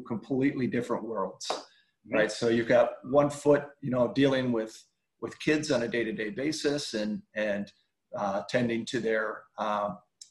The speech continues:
Speaker 1: their mental health. Uh, and on the other side, you're with a bunch of guys playing extreme metal. Um,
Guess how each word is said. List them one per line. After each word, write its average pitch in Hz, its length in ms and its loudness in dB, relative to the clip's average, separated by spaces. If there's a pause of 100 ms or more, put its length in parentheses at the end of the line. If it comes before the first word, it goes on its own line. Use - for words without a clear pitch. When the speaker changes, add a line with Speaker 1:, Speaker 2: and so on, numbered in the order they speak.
(280)
Speaker 1:
their 113 120 -2
mental 113 340 -4
health. - 460 -4 (220)
Uh, 110 280 -2 (380)
and 113 440 2
on 127 160 2
the 135 80 4
other 139 160 4
side, 120 560 6 (140)
you're 123 280 -2
with 117 280 -2 (420)
a 123 80 2
bunch 123 300 -2
of 107 100 -6
guys 110 480 0
playing 107 540 -6
extreme 113 480 -2
metal. 101 400 0 (500)
Um, 101 320 2